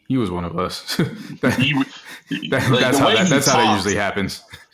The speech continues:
Speaker 2: the way he talked, he talked like some dude I probably would've kicked it with in Oakland. Like, he was literally like a pedestrian. Like, you
Speaker 1: Yeah.
Speaker 2: could tell.
Speaker 1: Yeah,
Speaker 2: You know?
Speaker 1: it's, it's, that's definitely, it's unfortunate. Uh, and actually, when it happened, like, again, I didn't have any,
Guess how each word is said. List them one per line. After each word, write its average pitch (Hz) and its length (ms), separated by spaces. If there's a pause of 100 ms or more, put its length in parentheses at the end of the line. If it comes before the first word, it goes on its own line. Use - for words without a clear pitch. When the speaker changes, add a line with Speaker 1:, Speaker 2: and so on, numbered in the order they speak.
(140)
Speaker 2:
the 120 140
way 147 180
he 160 200
talked, 131 420
he 117 100
talked 135 300
like 107 160
some 101 220
dude 104 160
I 101 140
probably 104 340
would've 104 260
kicked 110 220
it 104 40
with 98 200
in 95 100
Oakland. 92 360
Like, 92 140
he 127 180
was 117 200
literally 120 420
like 101 180
a 98 60
pedestrian. 95 800 (320)
Like, 104 100
you 120 80
Speaker 1:
Yeah. 107 80
Speaker 2:
could 95 100
tell. 104 480 (720)
Speaker 1:
Yeah, 117 160
Speaker 2:
You 95 80
know? 101 180
Speaker 1:
it's, 127 260
it's, - 100
that's 139 180
definitely, 117 320
it's 127 120
unfortunate. 98 640 (120)
Uh, 101 320 (380)
and 95 80
actually, 143 260
when 117 100
it 95 100
happened, 120 320
like, 110 140
again, 110 220
I 110 100
didn't 131 180
have 107 280
any, 101 540